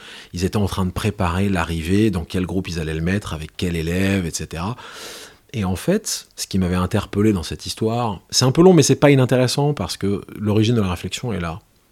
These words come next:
Pour mes camarades britanniques, qui étaient, euh, des officiers de profil et d'extraction assez diverses, ils regardaient ça avec une espèce de curiosité assumée. Pour eux,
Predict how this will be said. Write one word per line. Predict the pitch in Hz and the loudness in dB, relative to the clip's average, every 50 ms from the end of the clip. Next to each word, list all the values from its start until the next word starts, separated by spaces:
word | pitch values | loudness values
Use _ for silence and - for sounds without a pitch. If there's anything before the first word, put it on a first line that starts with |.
| _ _ _ _ _ _ _ _ - | _ _ _ _ _ _ _ _ -10
Pour | - 95 87 | -6 -4 -4
mes | 87 85 | -4 -2
camarades | - 123 120 113 95 85 80 78 | -2 -2 -2 -2 -2 -2 -4 -6
britanniques, | 78 87 101 113 - 101 90 92 101 139 - - - _ - | -6 -4 -4 -4 -2 -2 -2 -2 -4 -4 -6 -12 -20 _ -14
qui | - - | -16 -14
étaient, | - - - 180 - | -10 -6 -4 -2 -2
euh, | 92 85 - 143 139 73 - - | -2 -4 -6 -8 -8 -12 -12 -8
des | 95 92 82 80 | -6 -6 -4 -4
officiers | 82 - - 87 82 - - 87 95 98 95 | -8 -8 -8 -6 -4 -4 -2 0 2 0 0
de | 87 82 | 0 -4
profil | 76 - - 90 80 - - - 98 98 98 98 92 87 - _ - - - - - - - - - _ - | -6 -6 -6 -4 -4 -4 -2 -2 -2 0 0 0 -2 -4 -8 _ -20 -20 -20 -20 -20 -20 -20 -20 -20 _ -12
et | - 87 | -12 -8
d'extraction | 73 87 85 - - - - 87 - - - - 98 87 | -6 -6 -8 -8 -10 -8 -8 -8 -6 -6 -4 -4 -4 -4
assez | 90 87 - - 139 | -4 -4 -2 -2 -2
diverses, | 117 104 90 80 82 87 110 127 - - - - - _ _ _ _ _ _ _ _ _ _ _ _ _ _ _ _ _ _ _ _ _ - _ _ - | -2 -4 -6 -6 -8 -8 -8 -10 -12 -14 -16 -16 -20 _ _ _ _ _ _ _ _ _ _ _ _ _ _ _ _ _ _ _ _ _ -20 _ _ -4
ils | 113 | 0
regardaient | 95 107 113 117 123 127 123 120 113 113 110 | 4 4 6 6 6 4 4 4 4 2 4
ça | - - - 131 139 151 160 165 - - | 2 2 2 2 2 2 2 0 -2 -6
avec | - - 101 98 95 92 101 110 120 143 156 160 160 - - - - - - | -4 -2 0 0 2 2 4 4 4 4 2 0 -2 -8 -14 -14 -10 -6 -2
une | 101 101 | 0 2
espèce | 107 107 - - - 143 127 104 | 2 0 0 -2 -2 -2 -2 -2
de | 98 92 | -4 -6
curiosité | - - - - - 165 147 139 135 135 127 120 127 123 117 127 120 | -6 -6 -2 4 6 6 6 6 6 6 4 4 2 0 0 0 0
assumée. | 113 110 101 - - - 101 101 101 104 117 143 165 165 - - - - - - _ - | 0 0 -2 -2 -4 -2 -2 0 0 0 0 -2 -4 -6 -10 -16 -20 -20 -20 -20 _ -2
Pour | - - 190 185 139 127 147 | 4 8 10 10 12 12 12
eux, | 226 320 330 - | 10 10 6 0